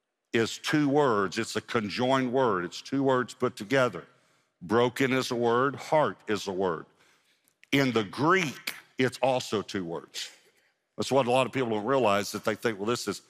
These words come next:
one word, even though, 'cause it's put together in English." It's actually two words in the Greek.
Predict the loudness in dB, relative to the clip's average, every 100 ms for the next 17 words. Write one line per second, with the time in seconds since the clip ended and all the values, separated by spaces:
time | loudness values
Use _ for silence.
0 | _ -4 0 2 2 0 2 2 0 -2
1 | -2 -4 -4 -4 -4 -6 -4 -6 -2 -2
2 | -2 -2 -2 -2 -6 -12 -6 0 0 -2
3 | -6 -8 -6 -2 0 0 -2 -6 -4 -4
4 | -4